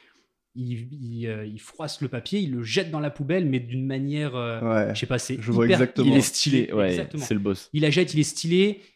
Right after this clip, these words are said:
Speaker 1: il se frotte les mains en sortant, sans dire un mot, il y a le garagiste qui lui parle, il lui fait un signe de la main, il clappe pour appeler sa femme, il fait deux, trois
Speaker 2: C'est ce que tu disais tout à l'heure de John
Speaker 1: Exactement.
Speaker 2: Cassavetes, c'est
Speaker 1: La
Speaker 2: la
Speaker 1: ge-,
Speaker 2: gestuelle.
Speaker 1: exactement. Alors là, pour le coup, il y a aucune émotion qui suscite. Par contre, tu vois que le mec, je sais pas, de par
Speaker 2: Il est,
Speaker 1: le,
Speaker 2: il est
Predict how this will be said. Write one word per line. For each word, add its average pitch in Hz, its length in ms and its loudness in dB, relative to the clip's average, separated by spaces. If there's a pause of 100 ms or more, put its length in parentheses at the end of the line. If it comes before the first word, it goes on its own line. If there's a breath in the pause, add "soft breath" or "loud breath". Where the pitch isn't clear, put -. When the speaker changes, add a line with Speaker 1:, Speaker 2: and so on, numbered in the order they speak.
(160)
Speaker 1:
il 131 80 -6
se - 100 -4
frotte 180 300 2
les 180 100 6
mains 180 100 6
en 175 100 4
sortant, 196 640 0
sans - 260 0
dire 180 220 0
un 180 100 4
mot, 180 220 6
il 165 40 4
y 151 60 2
a 139 40 0
le 135 120 0
garagiste 147 440 -2
qui 156 100 -6
lui 147 100 0
parle, 151 300 -2
il 123 60 -2
lui 131 100 -2
fait 147 140 -8
un 147 100 -2
signe 170 280 -2
de 170 100 2
la 175 120 0
main, 180 280 2
il 143 220 -6
clappe 185 360 -8
pour 156 140 -4
appeler 156 200 -6
sa 160 180 -6
femme, 165 380 -4
il 143 60 -2
fait - 160 -4
deux, 170 160 -2
trois 180 240 -6 (260 soft breath)
Speaker 2:
C'est - 140 -8
ce 117 60 -4
que - 100 2
tu 120 160 -2
disais 120 240 4
tout - 120 0
à 117 40 4
l'heure 123 140 8
de 131 40 4
John 170 100 8
Speaker 1:
Exactement. 139 260 6
Speaker 2:
Cassavetes, 120 380 4
c'est 123 100 2
Speaker 1:
La 135 100 6
Speaker 2:
la 110 60 6
Speaker 1:
ge-, 107 60 2
Speaker 2:
gestuelle. 113 460 0
Speaker 1:
exactement. 131 460 -6
Alors 123 160 -4
là, 185 100 -2
pour 160 140 -2
le 151 80 4
coup, 156 160 -2
il 139 80 -2
y - 20 2
a 123 60 2
aucune 127 220 -4
émotion 127 340 -4
qui 120 120 -8
suscite. 156 300 -8
Par - 140 -8
contre, 151 180 -2
tu - 60 -10
vois 123 80 -2
que - 100 -6
le 123 60 -2
mec, 151 380 -4 (520)
je 127 100 -6
sais 143 140 -4
pas, 117 140 -6
de 127 200 -4
par 131 220 0
Speaker 2:
Il 113 40 6
est, - 40 6
Speaker 1:
le, 135 340 4
Speaker 2:
il 107 60 -2
est - 20 0